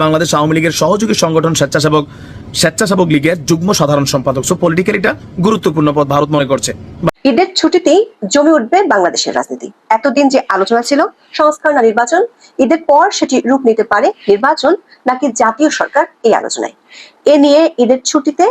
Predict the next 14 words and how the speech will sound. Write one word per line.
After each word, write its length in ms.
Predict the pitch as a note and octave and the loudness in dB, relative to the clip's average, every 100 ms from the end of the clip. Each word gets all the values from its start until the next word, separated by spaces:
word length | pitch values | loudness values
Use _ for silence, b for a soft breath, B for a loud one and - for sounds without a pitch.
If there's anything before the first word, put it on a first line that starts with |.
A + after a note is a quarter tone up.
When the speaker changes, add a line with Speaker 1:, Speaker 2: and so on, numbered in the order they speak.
| B4 | 0
Speaker 2:
পর্দার 280 | C#4 G#3+ G#3+ - | -2 0 -2 0
আড়ালে 240 | A3+ A#3 A#3+ | 0 2 2
চলবে 240 | B3 A#3+ F4 - _ | 0 2 0 -2 _
বহু 300 | C4 C4 B3+ C#4 - | -2 0 0 0 0
সমীকরণ। 440 | F3+ - - A3+ - _ B B B | -2 -2 -2 -4 -4 _ B B B
রাজনীতির 400 | A#3+ C4 C#4+ D#4+ D#4+ B3 | 0 2 2 2 2 0
নতুন 240 | C#4 D#4 D#4 - | 2 2 2 2
এই 80 | B3 B3 | 2 4
মোড় 220 | G#3+ A3 B3+ A#3 | 4 4 2 2
নেয়া 140 | G3 | 2
নির্ভর 220 | F#3 G3 - | 2 0 0
করছে 340 | C#5+ C#5+ - G4+ - B A3+ | 0 -2 -2 -4 -4 B -2
ডক্টর 180 | A#3 | 0
মোহাম্মদ 220 | B3 A#3 | 0 0